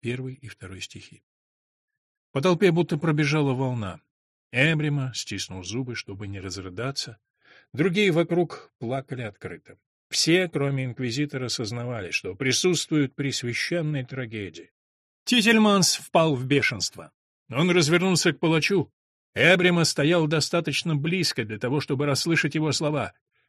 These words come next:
"Тебе полагалось вырвать ей язык!" У палачей имелся особый инструмент, наподобие щипцов для вырывания языка. Такого наказания обыкновенно удостаивались лжецы, но порой щипцами пользовались, чтобы заставить замолчать еретиков, дабы те не проповедовали в час гибели.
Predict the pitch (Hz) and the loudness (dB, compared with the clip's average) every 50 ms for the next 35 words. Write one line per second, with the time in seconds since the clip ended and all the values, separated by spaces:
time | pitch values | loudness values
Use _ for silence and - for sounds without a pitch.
0 | _ _ - 92 92 123 139 139 156 151 156 156 160 175 160 165 156 - 151 170 | _ _ -12 -2 2 2 2 4 4 4 6 6 6 6 4 4 4 4 6 6
1 | 185 175 165 175 165 - 180 180 180 170 170 147 170 226 214 - - - _ _ | 6 6 6 6 4 6 6 6 6 6 4 6 6 6 4 4 2 -4 _ _
2 | _ _ _ _ _ _ _ _ _ - 180 175 - 175 180 175 - - 196 175 | _ _ _ _ _ _ _ _ _ -4 -4 0 0 0 0 0 0 -2 0 0
3 | 170 175 170 147 - - 160 139 - - 165 147 147 151 143 131 - - 147 147 | 0 2 0 0 0 0 -2 -2 -2 -2 -2 -2 0 0 -2 -2 -4 -4 -4 -2
4 | 160 175 160 117 - 101 95 - - 101 117 131 123 120 113 - - 123 110 - | -2 -2 -2 -4 -6 -10 -12 -10 -8 -6 -4 -4 -2 -2 -2 -2 -4 -6 -6 -6
5 | - - 170 151 131 120 127 131 107 107 120 117 113 117 131 123 117 107 104 104 | -6 -4 -4 -4 -4 -6 -6 -6 -6 -6 -6 -6 -4 -4 -4 -4 -6 -6 -6 -6
6 | 101 92 90 101 95 _ - - _ _ _ - - - - _ _ _ _ - | -6 -6 -6 -8 -8 _ -18 -20 _ _ _ -20 -20 -20 -20 _ _ _ _ -6
7 | - 160 151 143 147 147 143 143 131 135 160 147 147 139 123 123 - 135 131 143 | 0 2 2 4 2 2 2 0 0 2 2 2 2 0 -2 -4 -4 -4 -2 0
8 | 147 143 135 131 117 123 113 - - 151 143 143 131 131 131 - - 127 127 131 | 0 0 -2 -2 -2 -2 -4 -2 -2 0 0 2 2 2 0 0 0 0 0 0
9 | 120 - 143 147 - - - 226 202 135 - - _ _ _ - 151 208 - - | 2 2 0 0 0 0 0 2 0 0 -2 -4 _ _ _ -6 -6 -4 -4 -4
10 | 190 196 190 170 151 - - 165 160 - - - 180 185 185 180 170 143 - 170 | -2 0 0 0 0 0 -2 -4 -4 -4 -2 -2 0 0 0 0 -2 0 0 0
11 | 165 160 156 175 175 175 175 160 - - - - - 113 107 113 107 113 110 - | 0 0 0 0 0 0 0 -2 -2 -4 -8 -6 -6 -6 -4 -4 -4 -2 -4 -4
12 | - - 139 139 143 123 107 123 123 123 127 120 - - 151 131 120 - 123 117 | -2 -4 -2 -2 -2 -2 -2 -2 -2 -2 -4 -4 -4 -4 -4 -4 -4 -4 -4 -4
13 | 113 - 113 - 160 170 165 - _ 123 139 147 135 135 135 - 160 147 156 147 | -4 -6 -6 -4 -2 -4 -4 -4 _ -2 0 0 0 -2 -2 -2 -2 -2 -2 -2
14 | - 147 147 147 139 143 123 123 135 139 147 151 156 156 - - - 156 143 143 | -2 -2 -2 -2 -2 -2 -4 -2 -2 -2 0 0 -2 -2 -4 -4 -4 -4 -4 -2
15 | 156 196 175 123 87 160 - | -4 -6 -6 -6 -8 -12 -16